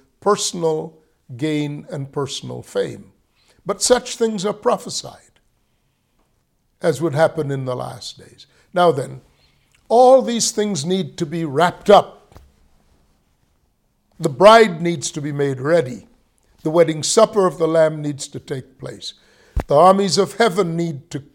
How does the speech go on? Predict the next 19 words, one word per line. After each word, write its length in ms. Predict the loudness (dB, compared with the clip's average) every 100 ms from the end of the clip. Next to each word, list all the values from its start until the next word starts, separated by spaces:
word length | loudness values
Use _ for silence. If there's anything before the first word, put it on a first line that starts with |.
| _ _ _ _
come 220 | 0 0
forth. 540 | -2 -4 -4 -6 -14 _ _ _ _ _ -8
And 140 | 0
those 200 | 2 4
armies 460 | 6 6 4 0 -2
include 800 | -4 -6 -6 -4 -2 -4 -10 -16 _ _ _ _ _ _ _ _ _ _ _ _ _ _ _ _ _ _
humans 760 | -4 0 2 2 0 -6 -6
and 400 | 0 0 0 -4 -8 -8
attending 680 | -10 -2 -2 -2 -4 -6 -6
angels. 800 | -6 -4 -6 -10 -16 -20 -20 -20 _ _ _ _ -12
The 80 | -2
Lord 320 | 6 6 6
will 160 | 0
be 120 | -2 -6
revealed, 760 | -6 -6 -6 -6 -6 -8 -12 -20 _ _ _ _ _ _ -10
uh, 220 | -8 -6
with 180 | -8 -12
a 60 | -12
shout 680 | 2 6 8 6 2 -20